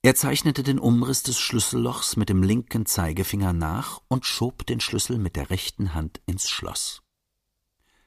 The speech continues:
Seine Hand suchte den dünnen Umschlag. Er wusste, dass er da war,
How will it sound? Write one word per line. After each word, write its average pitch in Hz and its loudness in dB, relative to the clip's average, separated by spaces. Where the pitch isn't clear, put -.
Seine 92 4
Hand 147 -2
suchte 120 -2
den 107 0
dünnen 107 0
Umschlag. - -4
Er 98 6
wusste, 90 2
dass 82 0
er - -2
da - -2
war, 104 -2